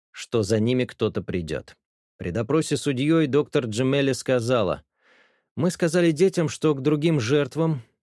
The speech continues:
приходили подозреваемые по делу. Мы хотели, чтобы они сохраняли бдительность». Они не учли, что само предупреждение, притом основанное на недоказанных фактах,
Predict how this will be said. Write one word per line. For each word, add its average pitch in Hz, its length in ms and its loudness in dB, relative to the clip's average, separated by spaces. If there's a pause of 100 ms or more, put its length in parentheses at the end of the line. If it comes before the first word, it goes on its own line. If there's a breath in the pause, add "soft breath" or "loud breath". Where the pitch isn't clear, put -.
приходили 139 540 2
подозреваемые 123 840 2
по 117 140 -2
делу. 85 400 -4 (440)
Мы 104 120 -4
хотели, 131 380 2
чтобы 123 300 0
они 120 200 0
сохраняли 113 540 -2
бдительность». 98 720 -6 (1120)
Они 135 240 0
не 202 120 4
учли, 202 440 0
что - 240 -2
само 127 380 0
предупреждение, 147 1120 0 (300)
притом 101 320 -2
основанное 135 640 0
на 127 360 0 (120)
недоказанных 139 920 0
фактах, 123 600 -4